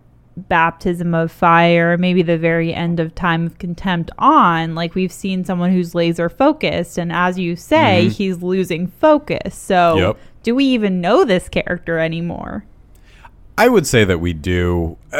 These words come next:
Speaker 2: i-, in all, all honesty, I would say that we know him better now, um, because I really feel like I, this is a very relatable thing. Like, um, you, you know, you get to a point in life sometimes where, like,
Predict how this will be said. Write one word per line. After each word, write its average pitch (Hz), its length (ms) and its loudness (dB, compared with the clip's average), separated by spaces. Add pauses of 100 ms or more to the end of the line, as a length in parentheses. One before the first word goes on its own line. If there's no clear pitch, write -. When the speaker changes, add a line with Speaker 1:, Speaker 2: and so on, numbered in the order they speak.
Speaker 2:
i-, 123 300 -10
in 143 160 2
all, 123 320 0
all 117 280 6
honesty, 98 500 0
I 92 120 2
would 113 140 0
say 92 160 -2
that 95 120 -2
we 101 120 -2
know 98 200 2
him 98 120 0
better 107 300 0
now, 90 480 -4 (480)
um, 101 420 0
because 110 720 0
I 107 80 -4
really 110 360 2
feel 107 320 0
like 98 280 0
I, 135 260 -6
this 131 300 0
is 131 160 0
a 120 120 2
very 104 280 0
relatable 95 640 -2
thing. 82 440 -4
Like, 92 440 -2 (580)
um, 98 600 2
you, 104 280 -2 (120)
you 113 200 -4
know, 101 80 0
you 98 220 -2
get 101 240 -2
to 101 240 0
a 92 40 0
point 95 440 -4
in 95 260 -6
life 90 300 -2
sometimes 95 520 -2
where, 95 200 0
like, 90 320 -2